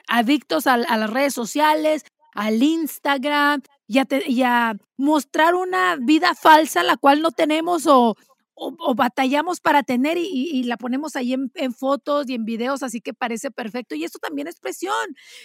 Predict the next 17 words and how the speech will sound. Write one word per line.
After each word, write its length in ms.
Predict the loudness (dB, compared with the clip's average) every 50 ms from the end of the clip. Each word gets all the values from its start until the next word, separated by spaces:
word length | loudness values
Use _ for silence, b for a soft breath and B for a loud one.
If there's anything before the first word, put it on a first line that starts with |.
| B B
este, 280 | -8 -8 -8 -8 -10
que 140 | -8 -6 -4
la 100 | -4 -4
mesa 240 | -4 -4 -4 -4 -4
se 160 | -4 -4 -4
vea 220 | -2 -2 -2 -2 -2
bien, 360 | -2 -2 -2 -2 -4 -6 -8 B B B
el 140 | -10 -8 -4 0
outfit 420 | 2 2 2 2 0 -4 -8 -6
que 140 | -6 -8 -8
se 160 | -6 -6 -6
vea 180 | -4 -2 -2 -2
bien 300 | -2 -2 -2 -4 -4 -4
para 180 | -4 -2 -2 -2
la 140 | -4 -6
fotito, 520 | -6 -6 -6 -4 -2 -4 -4 -4 -4 -6 -6
doc. 420 | -6 -6 -8 -8 -10 -16 -20 _